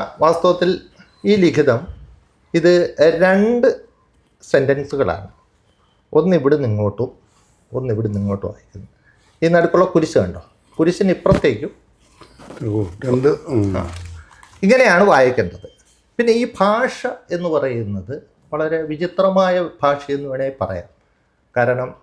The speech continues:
Speaker 1: എഴുതുന്നതും വായിക്കുന്നതും തമ്മിൽ ബന്ധമില്ല.
Speaker 2: ഉം.
Speaker 1: ഇതിന്,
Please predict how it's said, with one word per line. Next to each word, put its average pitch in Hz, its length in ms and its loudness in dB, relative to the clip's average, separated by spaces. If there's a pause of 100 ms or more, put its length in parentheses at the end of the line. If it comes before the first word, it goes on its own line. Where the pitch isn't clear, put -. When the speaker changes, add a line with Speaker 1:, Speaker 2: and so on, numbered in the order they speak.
Speaker 1:
എഴുതുന്നതും 151 680 -2
വായിക്കുന്നതും 127 600 -2
തമ്മിൽ 107 220 -4
ബന്ധമില്ല. 95 640 -6 (180)
Speaker 2:
ഉം. 95 220 -6 (220)
Speaker 1:
ഇതിന്, 156 520 -2